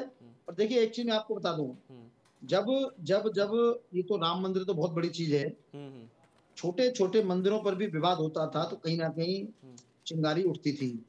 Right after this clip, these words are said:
Speaker 1: हम्म।
Speaker 2: आप देखिए, अयोध्या में इतना भव्य मंदिर बन रहा है,
Speaker 1: हम्म।
Speaker 2: कहीं कोई चिंगारी उठी?
Speaker 1: हम्म। चलिए।
Speaker 2: क्योंकि हम कोई अतिक्रमण नहीं कर रहे, हम किसी पर कब्जा नहीं कर रहे।
Speaker 1: हम्म।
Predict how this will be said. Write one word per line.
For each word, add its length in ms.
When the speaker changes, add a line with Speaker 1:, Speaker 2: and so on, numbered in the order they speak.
Speaker 1:
हम्म। 180
Speaker 2:
आप 120
देखिए, 320
अयोध्या 320
में 100
इतना 120
भव्य 260
मंदिर 240
बन 180
रहा 180
है, 200
Speaker 1:
हम्म। 160
Speaker 2:
कहीं 220
कोई 100
चिंगारी 380
उठी? 380
Speaker 1:
हम्म। 180
चलिए। 240
Speaker 2:
क्योंकि 300
हम 200
कोई 180
अतिक्रमण 300
नहीं 140
कर 100
रहे, 260
हम 160
किसी 180
पर 120
कब्जा 280
नहीं 140
कर 120
रहे। 120
Speaker 1:
हम्म। 340